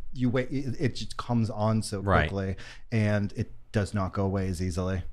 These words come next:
Speaker 2: I've never told my prednisone story, unless Andrew has one to,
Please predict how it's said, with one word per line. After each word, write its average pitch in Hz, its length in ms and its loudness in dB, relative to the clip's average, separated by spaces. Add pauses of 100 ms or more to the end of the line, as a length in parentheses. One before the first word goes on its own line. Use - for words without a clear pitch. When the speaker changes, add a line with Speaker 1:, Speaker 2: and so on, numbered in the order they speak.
(280)
Speaker 2:
I've 131 160 2
never 196 160 0
told 156 180 0
my 127 100 4
prednisone 92 420 0
story, 82 300 2
unless 104 260 0
Andrew 101 240 0
has 92 220 2
one 82 220 0 (140)
to, 80 300 0